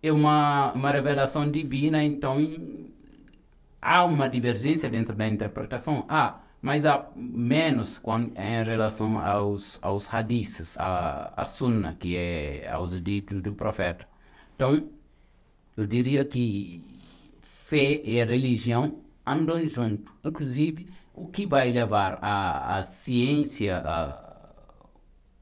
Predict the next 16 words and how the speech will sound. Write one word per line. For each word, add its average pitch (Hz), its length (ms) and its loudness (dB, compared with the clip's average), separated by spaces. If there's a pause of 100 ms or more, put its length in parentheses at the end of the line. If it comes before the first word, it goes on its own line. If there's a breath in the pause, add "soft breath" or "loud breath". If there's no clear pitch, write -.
(880)
o 135 120 4
avanço 127 480 4
da 120 100 -2
ciência - 680 -2 (300 soft breath)
é 135 220 0
basicamente 120 720 0
dentro 110 220 -4
da 120 120 -2
religião. 131 440 -2 (600 soft breath)
O 120 80 -2
mundo 160 380 0
muçulmano, 131 540 0
durante 120 420 -4
todo 180 380 0
o - 40 -12
tempo, 127 560 -2